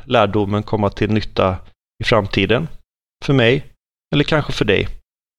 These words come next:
Ehm, för att, eh, kunna förklara lite bättre om, eh, den här förvirrade rön-, röntgenbilden så har jag lagt med den på, eh,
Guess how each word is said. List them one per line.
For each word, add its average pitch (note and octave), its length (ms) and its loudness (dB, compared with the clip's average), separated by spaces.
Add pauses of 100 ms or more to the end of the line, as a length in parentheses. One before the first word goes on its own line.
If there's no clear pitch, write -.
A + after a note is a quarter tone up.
(560)
Ehm, G#2 500 0 (240)
för - 180 0
att, A#2+ 400 0
eh, A2+ 300 4 (260)
kunna A#2+ 140 2
förklara A#2 540 2 (120)
lite A#2+ 240 -2
bättre G#2 460 2
om, F#2+ 380 0
eh, F#2+ 180 2
den F#2+ 120 -4
här F#2+ 320 2 (440)
förvirrade G2+ 600 2
rön-, G#2 320 2
röntgenbilden G#2+ 840 0
så G#2+ 160 -2
har G#2+ 160 2
jag G2+ 420 2
lagt G2+ 260 -2
med G#2 200 4
den F#2+ 260 0
på, F#2 480 -2
eh, F2+ 260 2